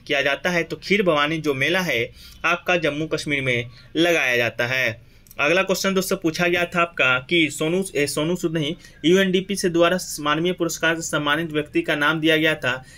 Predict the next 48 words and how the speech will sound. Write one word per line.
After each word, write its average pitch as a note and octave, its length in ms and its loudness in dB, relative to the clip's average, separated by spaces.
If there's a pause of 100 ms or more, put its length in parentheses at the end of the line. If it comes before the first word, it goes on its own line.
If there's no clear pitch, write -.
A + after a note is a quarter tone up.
(160)
ये D#3 80 2
तो E3+ 100 0
कंफर्म E3 420 -2
नहीं F3 160 0
बता E3+ 240 0
सकते E3+ 320 -2
हैं, C#3+ 120 0
लेकिन D#3 380 -2
यूएनडीपी F#3 600 2
से F3+ 180 0
सम्मानित D#3 540 -2
कुछ C3 220 -10
व्यक्तियों D#3 380 2
का E3+ 140 4
आपका D3+ 280 0
प्रश्न D3 400 -4
पूछा C3 260 -2
गया F#3 180 2
था। C3 360 -2 (260)
तो E3 60 4
हाल D#3 360 2
ही A3 80 4
में G#3+ 120 -2
दोस्तों G3 220 0
आपका F3+ 200 -2
सोनू F3 340 -2
सूद F#3 180 -10
को C3 300 -2 (260)
यूएनडीपी G3 580 2
के F#3 120 2
द्वारा E3+ 240 4
विशेष F3 420 -2
मानवीय D#3 340 -2
पुरस्कार D3 420 -2
से D#3 120 -8
सम्मानित C#3 500 -4
किया E3+ 200 2
गया E3 200 2
है। B2 280 -2 (300)
तो D#3+ 80 0
सोनू F3 340 2
सूद G3+ 180 2
आपका E3 280 2
ऑप्शन E3+ 280 -2
में E3+ 100 -2
होगा F3 240 0
तो F3 120 -2
बिल्कुल C3+ 460 -2